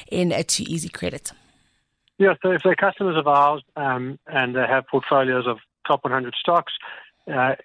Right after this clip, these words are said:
Speaker 2: literally at the click of a button, they'll complete a process which takes about two or three minutes, and it will qualify you for a line of credit. It'll tell you how much you qualify for, and then the application goes off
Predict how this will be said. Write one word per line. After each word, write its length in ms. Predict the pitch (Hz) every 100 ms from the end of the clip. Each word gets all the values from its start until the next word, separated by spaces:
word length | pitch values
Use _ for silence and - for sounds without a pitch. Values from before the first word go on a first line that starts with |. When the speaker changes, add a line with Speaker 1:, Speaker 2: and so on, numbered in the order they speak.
| -
Speaker 2:
literally 540 | 135 151 - 165 151
at 80 | 135
the 60 | -
click 220 | 170 -
of 80 | 147
a 60 |
button, 300 | 127 131 131
they'll 120 | 120
complete 520 | 120 131 120 - 139 - -
a 280 | 127 117 113 -
process 480 | - 143 127 143 123
which 140 | 127 120 - - _ _ -
takes 220 | 160 -
about 200 | 156 131 -
two 80 |
or 80 | 147 -
three 140 | 135
minutes, 280 | 120 151 180 - _ _ _ -
and 140 | 143
it 160 | 131 127
will 240 | 135 139 -
qualify 520 | - 160 165 - 147
you 260 | 131 127 127 -
for 220 | 123 117
a 80 | -
line 380 | 127 123 127 127
of 80 | 113
credit. 380 | - 147 190 -
It'll 140 | 123
tell 200 | - 143
you 80 | 131
how 120 | 123
much 200 | 123 123
you 60 | 127
qualify 460 | - 135 135 143 131
for, 280 | 180 202 196 - - _
and 200 | 131 123
then 400 | 135 143 139 143 -
the 140 | 131 139
application 640 | - 147 160 156 - 139
goes 240 | 131 131
off 100 | 131